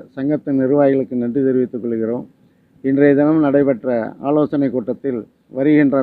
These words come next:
நவம்பர் ஒன்றாம் தேதி வில்லுக்குறி சங்கத்தில் வைத்து இந்த கன்னியாகுமரி மாவட்டம் இணைந்த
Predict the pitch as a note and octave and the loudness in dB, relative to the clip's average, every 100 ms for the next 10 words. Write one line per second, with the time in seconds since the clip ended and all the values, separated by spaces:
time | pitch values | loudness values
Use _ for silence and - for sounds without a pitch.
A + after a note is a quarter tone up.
0 | B2 C#3 D#3 D#3+ C#3 C3 C3+ C#3+ C3 C3 | 2 0 2 2 2 0 0 0 0 0
1 | B2+ C#3 _ _ _ _ _ _ _ - | 0 -4 _ _ _ _ _ _ _ -8
2 | C#3+ E3+ D#3+ F3 D3 D3 D3 C#3+ D3 C#3 | -2 0 0 0 0 0 0 0 0 0
3 | C3 A#2+ C3 C#3+ A3+ - _ _ _ _ | 2 0 -2 -6 -8 -16 _ _ _ _
4 | _ - B2+ B2+ B2 C3 D#3 F3 F3 E3 | _ -10 -4 -2 -2 2 2 4 4 4
5 | D3 C#3+ C#3+ A2+ D3 D3+ B2+ C#3 E3 E3+ | 4 2 0 -2 -6 -6 -2 0 2 2